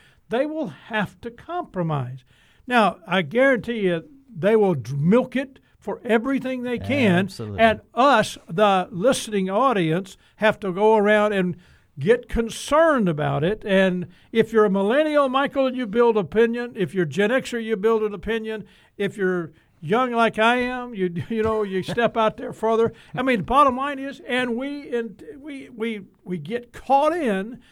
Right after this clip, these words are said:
Speaker 1: to what's being said, and it creates all kinds of stress, anxiety, and that's just a perfect example of how we push this.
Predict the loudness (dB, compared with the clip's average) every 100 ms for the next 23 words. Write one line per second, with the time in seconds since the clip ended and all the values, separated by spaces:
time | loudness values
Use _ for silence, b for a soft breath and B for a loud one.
0 | b b -2 0 0 -2 -6 -6 -6 -8
1 | -6 0 0 0 -6 -6 -6 -6 -12 -10
2 | -2 0 0 -2 -8 -2 0 -2 -10 -16
3 | -8 -2 0 -2 -4 -10 -14 -10 2 2
4 | 2 -2 -10 b b b -10 -8 -6 0
5 | 2 4 2 0 -2 -4 b b b -2
6 | -2 0 0 0 -4 -14 -10 -10 -4 -6
7 | -6 -8 -8 -8 -6 -6 -8 -8 -2 -2
8 | -2 -6 -6 -6 -6 -16 -20 -20